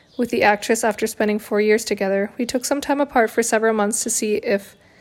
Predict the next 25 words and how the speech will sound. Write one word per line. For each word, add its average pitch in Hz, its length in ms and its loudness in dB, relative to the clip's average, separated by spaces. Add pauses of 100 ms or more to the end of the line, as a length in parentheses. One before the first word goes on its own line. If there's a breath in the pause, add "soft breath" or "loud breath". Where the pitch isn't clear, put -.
(360 soft breath)
absence 220 600 2
makes 214 280 0
the 214 100 2
heart 214 220 -2
grow 208 180 2
fonder, 202 440 -2
and 202 160 -2
unfortunately 220 640 0
it 214 80 0
did 208 180 0
not. 185 340 -2 (580 soft breath)
I 214 60 0
still 240 220 6
love 233 220 6
her, 247 140 4
but 220 240 4
I'm 208 120 4
not 208 200 4
in 208 140 2
love 196 160 2
with 202 140 0
her, 208 360 0 (420 loud breath)
and 208 320 2
I 208 120 0
can't 208 420 -2